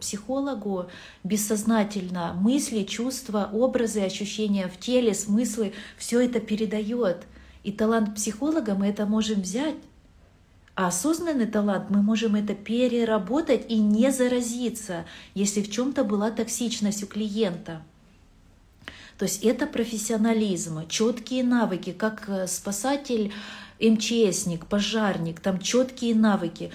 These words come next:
Раз, два, три, четыре, пять, так и в профессии психолог-коуч.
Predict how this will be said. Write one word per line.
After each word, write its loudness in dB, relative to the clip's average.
Раз, 2
два, 0
три, -2
четыре, 0
пять, -2
так -2
и 0
в -8
профессии -4
психолог-коуч. -2